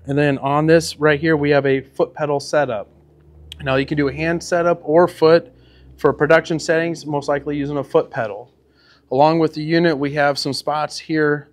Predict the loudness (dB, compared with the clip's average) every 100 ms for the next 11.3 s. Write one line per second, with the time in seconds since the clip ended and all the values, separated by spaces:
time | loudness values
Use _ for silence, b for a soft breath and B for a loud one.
0 | _ _ -4 -2 -4 -6 -6 -6 -6 -6
1 | -8 -6 -12 -10 -10 -6 -6 -6 -6 -4
2 | -2 -4 -4 -6 -8 -8 -4 -2 -4 -8
3 | -16 _ _ _ _ _ _ _ _ 0
4 | 2 4 4 4 4 6 6 4 2 2
5 | 0 -4 -4 0 0 0 -2 -2 -2 0
6 | -2 4 2 2 -2 -2 -2 -4 -8 -6
7 | -4 -2 0 -2 -2 -4 -6 -4 -2 2
8 | 0 0 -2 -2 -4 -2 0 0 -4 -6
9 | -6 -2 -2 -2 -2 -4 -4 -2 -2 -2
10 | -4 -2 -2 -2 -4 -6 -4 -4 -6 -10
11 | -6 -4 -6